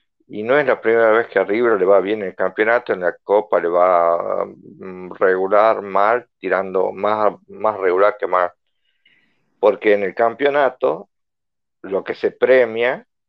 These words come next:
es la regularidad del equipo en el funcionamiento. Mientras que en la Copa lo que se premia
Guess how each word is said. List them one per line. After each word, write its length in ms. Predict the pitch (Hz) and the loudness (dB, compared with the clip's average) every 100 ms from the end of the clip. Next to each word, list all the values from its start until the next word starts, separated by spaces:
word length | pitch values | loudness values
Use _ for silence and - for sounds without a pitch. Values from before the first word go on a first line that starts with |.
| _ _ _ | _ _ _
es 140 | 107 104 | 0 2
la 120 | 92 | 2
regularidad 720 | 90 92 92 92 95 120 104 | 0 -2 -2 -2 2 2 2
del 140 | 95 82 | -2 -10
equipo 360 | 90 92 101 | -10 -8 -6
en 100 | 90 | -6
el 80 | 85 | -8
funcionamiento. 760 | - 92 - 92 95 90 - - _ _ _ _ _ _ _ _ | -12 -10 -8 -8 -10 -12 -16 -20 _ _ _ _ _ _ _ _
Mientras 300 | 104 101 101 | -6 -2 0
que 80 | 110 | 0
en 60 | 95 | -2
la 140 | 95 | -2
Copa 600 | 127 131 127 131 135 - _ | 4 4 4 0 0 -2 _
lo 280 | 95 92 90 | -4 -2 -2
que 160 | - 92 | -6 -8
se 180 | - 87 | -6 -4
premia 800 | - 127 123 123 127 143 170 | 0 2 2 2 -2 -2 -4